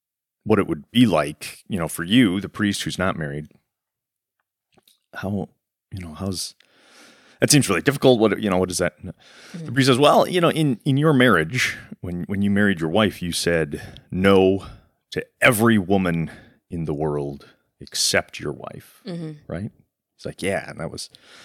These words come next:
Speaker 1: worth it, right?" "Yeah, yeah, it was, you know, but saying no to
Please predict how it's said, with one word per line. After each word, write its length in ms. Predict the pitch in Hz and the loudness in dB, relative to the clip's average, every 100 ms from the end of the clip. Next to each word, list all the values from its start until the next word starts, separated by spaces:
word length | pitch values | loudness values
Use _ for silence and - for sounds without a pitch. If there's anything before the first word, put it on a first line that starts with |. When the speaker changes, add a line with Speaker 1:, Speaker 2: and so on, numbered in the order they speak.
| - _ | -20 _
Speaker 1:
worth 220 | 127 - | 2 2
it, 100 | 76 | 0
right?" 200 | 85 120 | 2 2
"Yeah, 320 | 143 - 80 | 2 0 0
yeah, 200 | 80 95 | -8 -8
it 60 | 82 | -8
was, 260 | 82 73 | -12 -16
you 60 | 76 | -16
know, 120 | 78 | -12
but 120 | 85 _ - - | -14 _ -20 -10
saying 260 | - 131 120 | 4 8 10
no 120 | 131 | 8
to 120 | 117 | 8